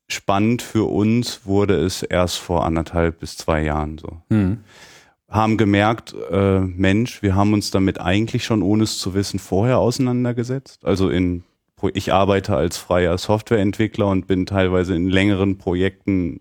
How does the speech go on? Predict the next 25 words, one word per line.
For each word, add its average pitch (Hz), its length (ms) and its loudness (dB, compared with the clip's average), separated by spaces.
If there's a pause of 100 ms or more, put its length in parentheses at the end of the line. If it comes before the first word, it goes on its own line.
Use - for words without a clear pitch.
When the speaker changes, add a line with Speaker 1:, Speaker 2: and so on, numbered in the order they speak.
Speaker 1:
äh, 82 500 -8 (100)
verankert, 95 760 -2 (320)
wo 98 100 -2
es 92 120 -4
auch 104 300 2
um 98 300 0
skalierbare 92 720 0
Systeme 117 580 0
geht 120 360 0 (800)
und 95 180 -2
hab 104 180 0
gemerkt, 98 320 2
okay, 92 240 -2
da 90 100 2
gibt's - 260 -2
eh 107 120 4
schon 101 260 2
Berührung. 90 680 0 (560)
Lass 92 220 0
uns 101 160 -2
mal 95 240 4
drüber 90 280 0
sprechen, 92 640 0
äh, 90 420 -2
was, - 540 -4